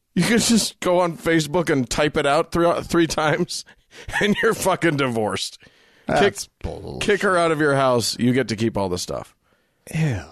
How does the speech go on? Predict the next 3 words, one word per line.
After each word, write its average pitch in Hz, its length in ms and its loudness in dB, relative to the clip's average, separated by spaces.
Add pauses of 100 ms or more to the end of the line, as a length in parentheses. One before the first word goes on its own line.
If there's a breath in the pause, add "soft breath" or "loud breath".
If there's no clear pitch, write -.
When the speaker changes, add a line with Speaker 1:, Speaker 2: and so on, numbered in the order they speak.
(1500 loud breath)
Speaker 1:
Yeah, 127 340 0
so 180 340 2
obviously 160 680 0